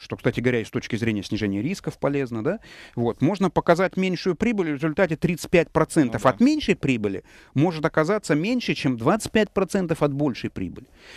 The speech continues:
Speaker 1: Вот. И как раз, э, банки в этом плане наиболее удобны для осуществления подобных операций.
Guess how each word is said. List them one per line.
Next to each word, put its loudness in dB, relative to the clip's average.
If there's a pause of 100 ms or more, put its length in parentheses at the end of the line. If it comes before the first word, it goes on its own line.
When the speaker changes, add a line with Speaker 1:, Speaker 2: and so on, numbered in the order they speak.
(160)
Speaker 1:
Вот. -6
И -2
как 0
раз, 0
э, -2
банки -2
в 0
этом -2
плане -2
наиболее -4
удобны 0
для -4
осуществления -8
подобных -10
операций. -10